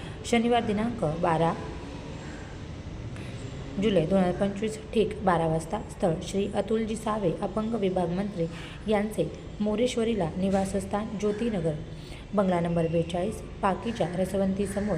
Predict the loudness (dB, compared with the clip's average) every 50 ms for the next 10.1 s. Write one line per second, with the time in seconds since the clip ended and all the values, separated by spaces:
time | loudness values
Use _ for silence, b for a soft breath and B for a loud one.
0 | -2 0 0 2 2 2 2 0 0 0 0 2 2 2 2 2 -2 B B B
1 | B B B B B 2 2 4 4 4 4 4 4 4 4 4 2 4 6 4
2 | 4 4 0 -6 -8 -10 -12 -12 -12 -12 -12 -12 -12 -12 -12 -12 0 2 2 2
3 | 4 2 0 0 0 0 0 0 0 0 0 -2 -2 B B B B 2 4 6
4 | 6 8 6 6 6 4 2 2 -2 -2 -2 -2 0 0 0 2 2 2 2 2
5 | 2 2 0 -2 -2 -2 0 -2 -2 -2 -2 -2 -2 -2 -2 0 -2 -2 -2 0
6 | -2 -2 -2 -4 -2 0 0 0 2 0 0 2 2 2 2 4 2 2 2 0
7 | 0 -2 -2 B B B B B B 0 0 2 2 0 0 0 -2 0 0 0
8 | 0 0 2 2 0 0 0 0 0 0 0 2 2 2 2 2 2 0 -2 -2
9 | -2 0 0 0 0 0 -4 -2 0 0 0 -2 -4 B B B B B B 2
10 | 4 4